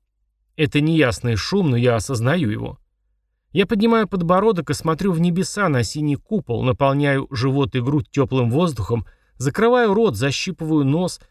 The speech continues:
прижимаю подбородок к груди, ощущая привычное непроизвольное подпирание ушей воздухом изнутри.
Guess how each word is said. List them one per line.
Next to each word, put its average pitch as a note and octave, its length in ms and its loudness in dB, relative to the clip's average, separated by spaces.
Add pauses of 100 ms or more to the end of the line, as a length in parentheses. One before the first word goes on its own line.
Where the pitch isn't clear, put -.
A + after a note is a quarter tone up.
(280)
прижимаю D3+ 440 2
подбородок C#3+ 520 0
к - 20 -4
груди, C3+ 460 0
ощущая B2 540 -2
привычное B2+ 540 0
непроизвольное B2+ 680 0
подпирание C3 640 0
ушей C#3+ 420 -2
воздухом B2+ 600 0
изнутри. A#2+ 500 -2